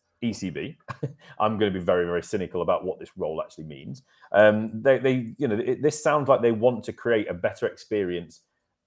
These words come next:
and then obviously want to push the game more at the top as well.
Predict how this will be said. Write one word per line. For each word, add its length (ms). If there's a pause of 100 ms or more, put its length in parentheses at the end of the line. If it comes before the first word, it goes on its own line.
(180)
and 120
then 80
obviously 300
want 200
to 60
push 160
the 80
game 240
more 220
at 40
the 100
top 220
as 80
well. 340